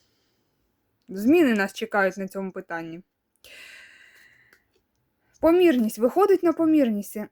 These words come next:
Угу. Ось. Ось. Щоб ви розуміли, ось воно. Помірність, дев'ятка жезлів, ось ця лінія бойового зіткнення.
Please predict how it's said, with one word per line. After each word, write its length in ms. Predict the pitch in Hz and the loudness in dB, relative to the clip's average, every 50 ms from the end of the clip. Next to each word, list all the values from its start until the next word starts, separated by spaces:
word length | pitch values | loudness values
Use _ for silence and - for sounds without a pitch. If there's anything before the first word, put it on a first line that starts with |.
| _ | _
Угу. 680 | - 285 302 302 294 247 262 233 233 240 254 277 339 349 - _ _ _ _ _ _ _ _ _ - - | -4 0 2 2 2 2 2 2 2 2 2 0 -2 -4 -6 _ _ _ _ _ _ _ _ _ -14 -2
Ось. 460 | - 285 277 254 214 - - - - - - _ _ _ _ _ _ _ _ _ _ _ _ _ _ _ _ _ _ _ _ _ | 2 4 4 4 4 2 -4 -12 -16 -18 -20 _ _ _ _ _ _ _ _ _ _ _ _ _ _ _ _ _ _ _ _ _
Ось. 440 | - 240 247 233 220 - - - - _ _ _ _ _ _ _ _ _ | 0 2 4 4 2 0 -4 -14 -20 _ _ _ _ _ _ _ _ _
Щоб 180 | - 208 208 | -20 -10 -4
ви 80 | 226 269 | 0 2
розуміли, 420 | 285 269 226 247 233 214 196 196 196 | 2 2 2 2 0 0 0 -2 -2
ось 240 | 208 220 208 - - | -2 -2 -4 -4 -8
воно. 220 | 196 175 165 165 - _ _ _ _ _ _ _ _ _ _ _ _ _ _ - _ - - - - - - _ _ _ _ | -16 -14 -14 -16 -18 _ _ _ _ _ _ _ _ _ _ _ _ _ _ -20 _ -20 -20 -20 -20 -20 -20 _ _ _ _
Помірність, 640 | 262 262 240 220 202 196 196 214 254 294 302 240 | 2 4 4 4 2 0 -2 0 0 -2 0 2
дев'ятка 460 | 226 233 208 240 226 - - - 220 | 0 2 4 4 2 2 2 0 2
жезлів, 380 | 220 247 262 247 233 208 226 262 | 4 4 4 4 2 2 2 4
ось 140 | 262 240 - | 2 2 2
ця 140 | - 214 | 0 -2
лінія 240 | 208 208 202 202 196 | -2 0 -2 -2 -4
бойового 380 | 180 202 196 190 190 196 208 202 | -2 -2 -2 -2 0 -2 -4 -4
зіткнення. 540 | - 190 175 _ 202 208 233 262 294 320 | -6 -12 -16 _ -10 -6 -4 -2 -2 -2